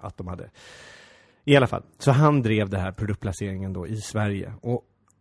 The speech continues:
och det här var ju tid-, nu har det blivit mycket, mycket större, men då var det liksom, det var ingenting, men han, och han var så jävla glidig, han var jävligt trevlig, men jävligt glidig så här, satt med mycket så här film.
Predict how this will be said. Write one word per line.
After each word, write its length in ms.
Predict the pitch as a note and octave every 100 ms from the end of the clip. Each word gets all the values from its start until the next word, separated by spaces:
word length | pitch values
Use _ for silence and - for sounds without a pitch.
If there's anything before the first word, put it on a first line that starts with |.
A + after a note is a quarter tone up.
| _
och 80 | -
det 100 | B2
här 100 | A#2+
var 80 | A#2+
ju 60 | A#2
tid-, 200 | A2 G#2
nu 100 | B2
har 100 | C3+
det 60 |
blivit 180 | A#2+ G#2+
mycket, 220 | G2+ G2
mycket 180 | G#2+ -
större, 380 | - B2+ G2+ F#2+
men 280 | G#2+ G#2+ G2+
då 220 | C3 A2
var 160 | G#2
det 100 | G#2
liksom, 260 | G2+ G2+ G#2+
det 60 | G#2+
var 80 |
ingenting, 240 | A#2 A2 C3+
men 100 | B2
han, 180 | C3 C3
och 120 | B2+
han 120 | C3
var 80 | B2+
så 120 | -
jävla 240 | C#3 C3 B2
glidig, 400 | B2+ C3 A#2+ A#2
han 100 | B2+
var 80 |
jävligt 200 | D#3+ E3
trevlig, 340 | - E3+ C#3 A#2
men 100 | A2+
jävligt 260 | A#2+ A#2+ A#2
glidig 460 | A#2+ A#2+ A2+ G#2+
så 80 | G2+
här, 120 | G2
satt 240 | F#2+ G2+ A2
med 80 |
mycket 240 | G#2+ G#2 G#2
så 60 |
här 80 | G2+
film. 240 | - A2